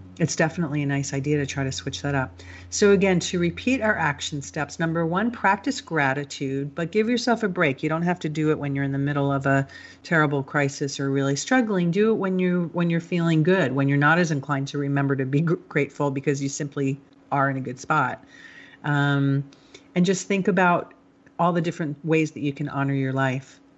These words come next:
Um, second one is to list the ways scarcity is showing up right now. So try to, and then try to trace back the source of that feeling and sit with it. Try to embrace it and try to send it love.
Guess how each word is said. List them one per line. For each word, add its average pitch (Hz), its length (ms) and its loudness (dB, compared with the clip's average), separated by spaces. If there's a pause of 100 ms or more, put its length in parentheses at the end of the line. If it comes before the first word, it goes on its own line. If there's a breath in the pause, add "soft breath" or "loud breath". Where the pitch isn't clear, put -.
(100)
Um, 143 380 0
second 180 400 -2
one 160 300 0
is 151 320 -2
to 151 580 -2
list 180 320 0
the 185 80 0
ways 156 300 4
scarcity 143 680 -2
is 139 80 -2
showing 135 400 -4
up 139 160 -4
right - 160 -4
now. 127 260 -4 (720 loud breath)
So - 180 -2
try 165 260 2
to, 151 220 4
and 160 120 0
then 156 140 2
try 160 180 0
to 151 100 2
trace 151 380 0
back 143 280 -2
the 139 80 -6
source 147 420 -2
of 135 120 -4
that 123 200 -6
feeling 127 420 -4
and 123 120 -4
sit - 240 -4
with 131 200 -4
it. 120 140 -6
Try - 160 0
to 127 100 0
embrace 131 540 -2
it 143 160 0 (720 loud breath)
and 139 80 2
try 131 240 2
to 131 100 0
send 127 320 -4
it 123 160 -4
love. 135 460 2